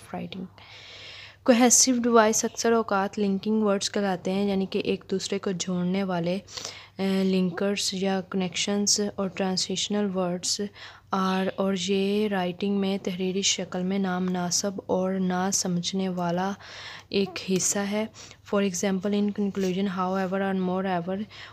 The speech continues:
और ये मिसाल है रिकॉग्नाइज्ड, रिकॉग्नाइज्ड डिवाइस की, जो एक दूसरे को यानी कि in conclusion में यूज़ होते हैं, how-, however और moreover के तौर पर। Cohesive device tell the writer, काराइन से cohesive device कहते हैं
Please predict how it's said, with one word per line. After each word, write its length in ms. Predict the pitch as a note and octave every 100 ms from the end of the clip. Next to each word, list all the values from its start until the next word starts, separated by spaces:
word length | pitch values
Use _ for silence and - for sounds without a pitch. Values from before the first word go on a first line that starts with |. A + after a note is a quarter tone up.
| -
और 140 | F#3+ F3
ये 300 | - G3+ G#3
मिसाल 440 | G#3 - F#3 F3+
है 160 | F#3 F#3+
रिकॉग्नाइज्ड, 920 | F#3 F3+ F#3+ F#3 F3+ F#3+ - - - -
रिकॉग्नाइज्ड 800 | F#3 F3+ F#3+ F3+ F#3 F3+ G3 -
डिवाइस 420 | F#3 F3 F3 -
की, 260 | - A3 B3 - - - - -
जो 440 | E3+ G3 F#3+ G3 G#3+ - _ _ - - - - - - - - - - - - -
एक 260 | G#3 G3+ G3
दूसरे 360 | G3+ - G3+
को 280 | F#3 G3+ G3+
यानी 260 | G3 F#3+ F#3+
कि 220 | G3+ A3+ - - - - -
in 140 | G#3
conclusion 640 | - G#3+ G3 G3 G3 G#3+
में 180 | A3 A3
यूज़ 320 | G3+ F#3+ F#3+
होते 240 | G3 - F#3+
हैं, 140 | G3+
how-, 220 | F#3+ F#3+
however 680 | F#3+ F#3+ F3+ F#3 G3 F#3 G3
और 120 | G3+
moreover 500 | F#3+ F#3 F#3 F3+ F#3
के 80 | G3
तौर 220 | F#3+ F3+
पर। 260 | F3 G3 A#3+ - - - - -
Cohesive 320 | A3+ A3 A#3+
device 420 | A#3 A#3 G#3+ A#3
tell 300 | - G#3 G#3
the 140 | A3 G#3+
writer, 440 | G3+ F3+ G3 G#3+ G#3+
काराइन 440 | F#3+ F#3 F#3+ G#3+
से 180 | G#3+ A3
cohesive 400 | - G3 F3+ G#3
device 340 | G3 F#3+ G3
कहते 1080 | - F#3+ - - - - - - - - -
हैं 380 | G#3 A3 A3